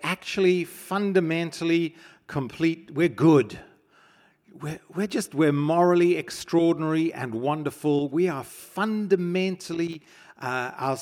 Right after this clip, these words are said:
ourselves are good. Um, this is, uh, another way of thinking about this. And you can see how this plays out in our culture, um, where people would say we are, um,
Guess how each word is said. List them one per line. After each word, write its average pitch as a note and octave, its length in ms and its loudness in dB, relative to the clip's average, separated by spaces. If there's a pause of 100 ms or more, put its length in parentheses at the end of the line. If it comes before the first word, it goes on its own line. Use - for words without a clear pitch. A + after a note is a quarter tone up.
(240)
ourselves F3 1160 0 (100)
are B2+ 200 -8 (200)
good. A2+ 540 -2 (1200)
Um, G#2+ 440 -10
this B2 400 -8
is, A#2 440 -8
uh, G#2+ 260 -10
another C3 380 -4
way A#2+ 200 0
of A2+ 60 -6
thinking C#3+ 280 -10
about G#2 180 -8
this. A#2+ 180 -6
And D3+ 100 -4
you E3+ 60 2
can E3+ 180 0
see G#3+ 280 0
how E3+ 180 0
this E3+ 160 4
plays D3 380 0
out E3+ 180 2
in E3+ 80 -2
our E3+ 160 0
culture, F3+ 540 -2 (880)
um, A#2+ 340 -6 (100)
where C#3 220 2
people D3 460 -2
would C3+ 180 0
say C#3 480 0
we C#3 320 -2
are, B2+ 560 -4 (320)
um, G2+ 400 -10